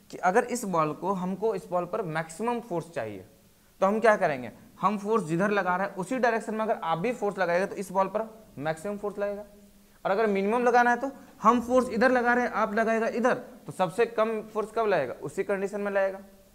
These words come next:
लगेगा ना जी। तो चलिए उसके हिसाब से हम लोग ड्रॉ करते हैं और question को solve करते हैं। तो ड्रॉ करने के लिए हम लोग थोड़ा समझ लेते हैं।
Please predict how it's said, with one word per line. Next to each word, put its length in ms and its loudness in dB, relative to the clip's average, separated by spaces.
लगेगा 200 4
ना 100 2
जी। 340 -2
तो 220 -8
चलिए 200 4
उसके 240 6
हिसाब 240 6
से 100 -2
हम 80 0
लोग 180 0
ड्रॉ 160 8
करते 280 2
हैं 120 0
और 100 2
question 320 -6
को 480 -2
solve 180 2
करते 280 -6
हैं। 160 -14
तो 40 -4
ड्रॉ 260 4
करने 300 0
के 80 -2
लिए 100 2
हम 80 0
लोग 120 -4
थोड़ा 120 2
समझ 280 -2
लेते 220 -4
हैं। 220 -8